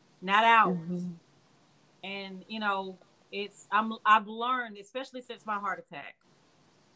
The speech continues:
Speaker 1: I'm learning
Speaker 2: Mm-hmm.
Speaker 1: how to just step back and understand that I'm not God. The battle is not mine.
Speaker 2: Right.
Speaker 1: And the choice is theirs. And, I
Speaker 2: Mm-hmm.
Speaker 1: mean, it took a heart attack for me.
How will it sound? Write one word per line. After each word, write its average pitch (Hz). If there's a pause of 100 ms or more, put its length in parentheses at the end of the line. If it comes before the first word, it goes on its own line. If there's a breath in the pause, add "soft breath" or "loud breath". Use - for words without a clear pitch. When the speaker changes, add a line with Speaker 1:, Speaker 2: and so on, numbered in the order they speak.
Speaker 1:
I'm 202
learning 208
Speaker 2:
Mm-hmm. 180
Speaker 1:
how 196
to 220
just 185
step -
back 190 (600)
and 185 (100)
understand 202
that 175
I'm 190
not 233
God. 180 (560)
The 180
battle 202
is 190
not 233
mine. 185 (500)
Speaker 2:
Right. 175
Speaker 1:
And -
the -
choice 214
is 190
theirs. 180 (500)
And, 208 (220)
I -
Speaker 2:
Mm-hmm. 208
Speaker 1:
mean, 220
it 214
took 294
a 226
heart 226
attack 196
for 196
me. 175